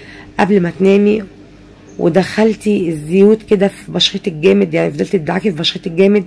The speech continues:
لحد ما زيت السمسم دخل في بشرتك، هتحسي ان يوم وانت قايمه ان وشك ده طفولي قد ايه وناعم،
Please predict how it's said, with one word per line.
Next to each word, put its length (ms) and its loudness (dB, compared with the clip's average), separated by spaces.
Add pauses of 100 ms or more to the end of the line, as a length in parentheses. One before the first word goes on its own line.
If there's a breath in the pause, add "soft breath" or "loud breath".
(480 loud breath)
لحد 280 -4
ما 100 0
زيت 200 -4
السمسم 400 -4
دخل 220 -6
في 120 -14
بشرتك، 420 -6 (640 loud breath)
هتحسي 360 -4
ان 80 4
يوم 160 4
وانت 180 2
قايمه 200 2
ان 120 2
وشك 460 0
ده 140 0
طفولي 680 -2
قد 260 -8
ايه 400 2
وناعم، 600 2